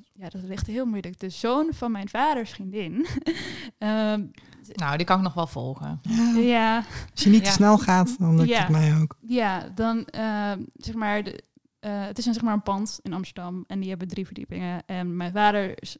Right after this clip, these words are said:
Speaker 1: eh, appartement is op de eerste, de tweede die is van zijn vriendin en de derde is, eh,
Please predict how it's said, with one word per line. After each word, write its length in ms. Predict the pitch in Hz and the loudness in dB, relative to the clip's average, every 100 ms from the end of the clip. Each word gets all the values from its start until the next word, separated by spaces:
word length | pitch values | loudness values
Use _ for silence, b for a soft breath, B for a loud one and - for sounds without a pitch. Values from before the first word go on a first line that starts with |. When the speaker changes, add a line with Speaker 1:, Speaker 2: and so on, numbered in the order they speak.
| _ | _
Speaker 1:
eh, 360 | 202 196 185 - | -8 -6 -6 -6
appartement 520 | 190 185 190 185 175 | -6 -6 -6 -6 -6
is 80 | - | -10
op 60 | |
de 80 | - | -10
eerste, 400 | - 214 208 - | -2 0 0 -2
de 80 | 196 | -6
tweede 300 | 190 208 202 | -4 -4 -4
die 140 | 185 175 | -4 -8
is 80 | - | -10
van 120 | - | -14
zijn 100 | - | -12
vriendin 460 | 185 196 208 202 202 _ _ _ | -8 -4 -4 -6 -10 _ _ _
en 120 | 185 | -8
de 100 | 185 | -6
derde 320 | 185 196 196 190 | -2 -2 -4 -6
is, 340 | 180 175 - - _ | -8 -10 -12 -18 _
eh, 260 | 202 185 | -8 -6